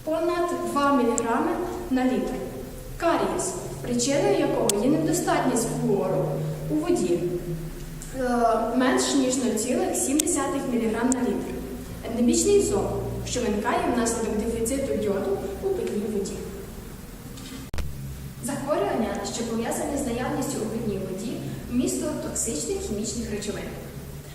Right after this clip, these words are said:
Перші згадки про захворювання такого роду відносяться до середини дев'ятнадцятого століття, коли серед населення одного з міст Силезії з'явилися масові захворювання, які згодом отримали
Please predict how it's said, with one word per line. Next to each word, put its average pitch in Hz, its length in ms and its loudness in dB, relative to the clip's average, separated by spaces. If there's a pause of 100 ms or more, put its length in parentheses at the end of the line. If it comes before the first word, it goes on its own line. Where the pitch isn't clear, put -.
(160)
Перші 370 240 -2 (120)
згадки 214 340 -2 (200)
про 226 100 -2
захворювання 247 720 -2
такого 226 400 -2
роду 214 340 -2 (260)
відносяться 214 480 -2
до 226 80 -2
середини 208 460 -4
дев'ятнадцятого 202 600 -4
століття, 190 480 -4 (680)
коли 262 140 0
серед 254 320 0
населення 254 600 0 (120)
одного 294 320 -2
з - 80 -4
міст 233 280 0
Силезії 196 640 -4 (380)
з'явилися 240 560 0
масові 254 360 0
захворювання, 190 800 -4 (320)
які - 200 -6
згодом - 380 -2 (180)
отримали 214 400 -2